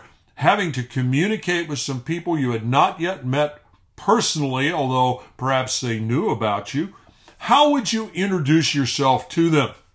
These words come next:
What would you highlight in order to give them a sense of what made you tick, uh, what drove you, who you were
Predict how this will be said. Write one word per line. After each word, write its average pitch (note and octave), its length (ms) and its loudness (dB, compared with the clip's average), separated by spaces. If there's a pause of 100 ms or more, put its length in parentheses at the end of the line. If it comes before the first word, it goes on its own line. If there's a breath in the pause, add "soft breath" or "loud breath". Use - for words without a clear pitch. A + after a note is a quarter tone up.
(680 soft breath)
What D4 280 4
would G#3 160 0
you G3+ 160 2
highlight A#2+ 1000 4
in D3 180 2
order G3 280 2
to D3 100 -6
give D3+ 320 -2
them D#3+ 180 -2
a C#3 60 -4
sense D#3+ 480 -2
of B2+ 160 -2
what D3 220 2
made C#3+ 260 0
you B2+ 100 0
tick, B2+ 420 -2 (360 loud breath)
uh, A#2 180 -2 (260 loud breath)
what C#3 340 2
drove C#3+ 440 8
you, A#2+ 280 2 (180 soft breath)
who A3 240 2
you G#3 180 2
were D#3 560 6